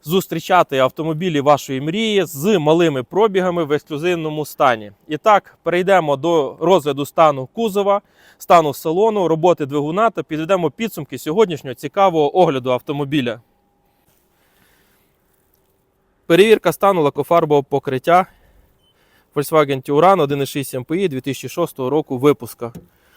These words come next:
Автомобіль не битий, не фарбований, все скло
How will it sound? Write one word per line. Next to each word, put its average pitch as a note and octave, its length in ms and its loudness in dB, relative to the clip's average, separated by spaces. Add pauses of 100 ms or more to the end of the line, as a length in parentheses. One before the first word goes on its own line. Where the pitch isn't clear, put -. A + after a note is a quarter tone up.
(200)
Автомобіль D#3+ 380 -4
не D3+ 180 0
битий, D#3 360 0
не B2+ 140 -4
фарбований, C#3 760 0 (100)
все D#3 260 0
скло D#3 400 2